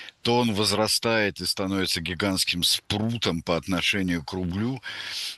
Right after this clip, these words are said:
А, ну и другие валюты, и думаем, а стоит ли это, чудесный был всегда вопрос в экономических передачах, и сколько раз ему того же Улюкаеву задавали, а стоит ли вкладываться в юани,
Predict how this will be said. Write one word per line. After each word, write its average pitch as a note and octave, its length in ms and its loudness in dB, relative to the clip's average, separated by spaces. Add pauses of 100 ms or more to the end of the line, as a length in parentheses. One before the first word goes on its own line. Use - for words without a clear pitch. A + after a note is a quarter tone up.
(140)
А, G2 420 2
ну A#2+ 300 2
и C3+ 180 4
другие C3 440 2
валюты, F#2 540 0
и - 40 -2
думаем, D#2+ 500 -2
а G2+ 180 2
стоит C#3+ 440 0
ли G#2+ 120 4
это, F2 540 2
чудесный G2 480 2
был E2+ 140 -2
всегда E2+ 280 0
вопрос F2+ 420 0
в E2+ 60 -6
экономических F2 640 -2
передачах, G2+ 540 0 (280)
и - 60 -6
сколько A2 320 0
раз G2 200 2
ему F2+ 160 -4
того G#2+ 260 0
же F#2+ 160 -2
Улюкаеву F2+ 680 0
задавали, F2 600 0 (420)
а F#2+ 180 4
стоит D3+ 340 2
ли B2+ 80 4
вкладываться G#2+ 720 0
в D2+ 40 -2
юани, C2 680 0